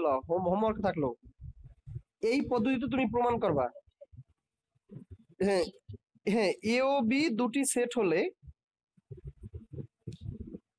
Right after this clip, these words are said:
দেখাও যে এ union বি whole prime equals to এ bar ইন্টারসেক্ট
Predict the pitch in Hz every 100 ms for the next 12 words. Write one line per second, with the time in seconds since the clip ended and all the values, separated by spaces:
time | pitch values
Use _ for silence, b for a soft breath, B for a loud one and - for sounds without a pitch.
0 | - 160 151 196 208 247 233 160 160 302
1 | - - _ - - _ _ _ _ -
2 | - - _ - - _ - - - _
3 | - - 185 208 240 233 233 240 233 220
4 | 180 220 320 370 - - - - - -
5 | 214 233 185 151 220 - - - _ _
6 | - - 190 220 226 226 202 208 226 165
7 | 143 151 _ _ - 196 196 226 226 240